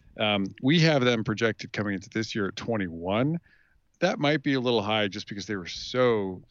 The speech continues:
so good offensively, um, last season with Malcolm Perry at quarterback, and that's gonna be hard to replicate.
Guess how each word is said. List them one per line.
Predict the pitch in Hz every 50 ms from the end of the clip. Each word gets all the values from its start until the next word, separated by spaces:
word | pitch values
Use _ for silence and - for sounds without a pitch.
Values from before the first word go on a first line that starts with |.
| _ -
so | - - - - 139 143 143 139 131 120 110 98
good | - - 101 98 95 90 90 -
offensively, | 95 92 90 - - 101 95 87 85 - 95 - 98 92 90 85 82 82 82 - _ - _ _ - - -
um, | 101 98 92 87 85 87 - - -
last | - 98 104 98 95 85 -
season | - 107 92 90 90
with | 87 85 -
Malcolm | 101 92 90 87 - 92
Perry | - - 98 92 90 87 90
at | 87 -
quarterback, | - 95 92 87 85 82 - 90 87 87 -
and | 98 101
that's | 107 104 -
gonna | - 107 95
be | 90 82
hard | 80 92 95 87
to | 90
replicate. | 87 90 92 - - 113 - 123 127 131